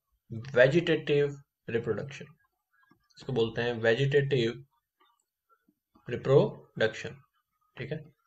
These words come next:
वेजिटेटिव रिप्रोडक्शन क्या है? वेजिटेटिव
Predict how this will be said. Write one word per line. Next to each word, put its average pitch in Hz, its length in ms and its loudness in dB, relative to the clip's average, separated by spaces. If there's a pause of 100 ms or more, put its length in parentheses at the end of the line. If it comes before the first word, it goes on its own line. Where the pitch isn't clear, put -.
(1300)
वेजिटेटिव 165 680 0
रिप्रोडक्शन 151 580 2
क्या 143 180 4
है? 170 160 -4 (2500)
वेजिटेटिव 117 760 -4